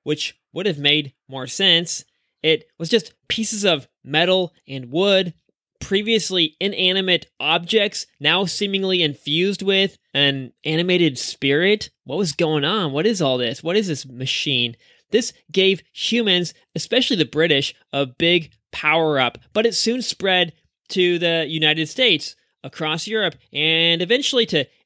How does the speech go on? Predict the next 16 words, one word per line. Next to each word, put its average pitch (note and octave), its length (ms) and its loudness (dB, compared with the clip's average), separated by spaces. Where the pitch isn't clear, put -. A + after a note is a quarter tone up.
Asia, F3+ 340 2
Africa, F3 640 -2
and D3+ 440 0
the B2 120 -2
rest D#3+ 260 -2
of E3+ 80 -6
the D3+ 100 0
world. D3+ 360 0
Meanwhile, G3+ 560 2
steamships C#4 800 -2
began E3+ 380 2
chugging G#3 400 0
across E3+ 380 -2
the E3 140 2
oceans, G3+ 520 0
facilitating F#3 800 0